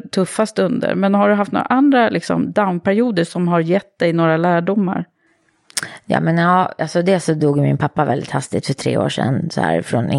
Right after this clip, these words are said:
Speaker 2: gick ut
Speaker 1: Mm.
Speaker 2: genom dörren och fick en hjärn-, eh, en hjärnblödning.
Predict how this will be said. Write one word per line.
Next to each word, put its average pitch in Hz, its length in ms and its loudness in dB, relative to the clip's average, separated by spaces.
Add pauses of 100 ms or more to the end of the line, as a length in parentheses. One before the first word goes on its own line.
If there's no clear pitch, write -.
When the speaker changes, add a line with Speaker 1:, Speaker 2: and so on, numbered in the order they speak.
(100)
Speaker 2:
gick 147 400 -2
ut - 0 -
Speaker 1:
Mm. 135 120 0
Speaker 2:
genom 135 200 0
dörren 139 360 0
och 135 120 -2
fick - 140 -6
en 139 100 0
hjärn-, 131 260 0
eh, 123 340 0
en 139 80 2
hjärnblödning. 143 600 0